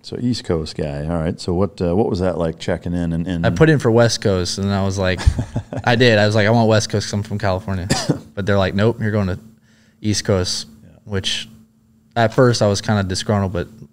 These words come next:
Speaker 2: now I wouldn't take it back for anything.
Speaker 1: Yeah. When you showed up, were there guys that you graduated with that are, had already fucking done anything, or,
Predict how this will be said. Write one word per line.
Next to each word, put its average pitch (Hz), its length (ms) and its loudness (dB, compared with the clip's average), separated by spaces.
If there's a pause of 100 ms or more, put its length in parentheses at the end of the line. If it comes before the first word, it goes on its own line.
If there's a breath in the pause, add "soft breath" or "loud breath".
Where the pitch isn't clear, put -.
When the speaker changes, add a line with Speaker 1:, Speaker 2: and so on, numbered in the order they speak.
Speaker 2:
now 92 440 -4 (760)
I 104 80 -2
wouldn't 95 220 -4
take 87 120 -6
it 85 80 -10
back 85 220 -10
for - 120 -16 (140)
anything. - 420 -10
Speaker 1:
Yeah. 87 220 -10 (580)
When 117 160 0
you 120 120 4
showed 101 260 2
up, 98 180 0
were 90 120 -2
there 92 120 -2
guys 90 300 0
that 90 80 -8
you 92 140 -8
graduated 90 480 -2
with 90 240 -2
that 87 200 -8 (140)
are, 87 140 -4
had 85 180 -4
already 82 300 -2
fucking 80 480 -6 (1000 soft breath)
done 87 260 -2
anything, 101 280 -2
or, 73 200 -8